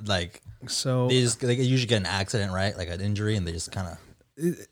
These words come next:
Speaker 2: this is a terrible, uh, caricature or generalization, but it's like, yeah, they get injured or there's something
Speaker 1: Yeah.
Speaker 2: that happens, or they get older, they have a family, and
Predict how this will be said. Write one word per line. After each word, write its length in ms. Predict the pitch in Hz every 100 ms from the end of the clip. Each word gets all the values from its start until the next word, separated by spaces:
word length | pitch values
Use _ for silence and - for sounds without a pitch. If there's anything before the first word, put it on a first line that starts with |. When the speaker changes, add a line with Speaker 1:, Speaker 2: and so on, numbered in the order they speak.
| -
Speaker 2:
this 240 | 143 127
is 140 | 113
a 80 | 104
terrible, 500 | 95 127 127 101 98
uh, 180 | 95 92
caricature 580 | - 123 120 107 95 107
or 60 | 92
generalization, 680 | 101 98 95 92 98 95
but 160 | 92 95
it's 140 | 95 -
like, 160 | 101
yeah, 140 | 127 113
they 80 |
get 160 | 101 104
injured 340 | 117 120 127
or 100 | 113
there's 200 | 104 107
something 220 | - 190 190
Speaker 1:
Yeah. 80 | 131
Speaker 2:
that 20 |
happens, 500 | 110 113 135 143 - - _ _ _ _ _
or 300 | - 135 147
they 140 | 117 107
get 120 | 104
older, 280 | 110 117 117
they 60 | 110
have 120 | 101
a 40 | 95
family, 440 | 110 107 117 120
and 340 | 107 101 98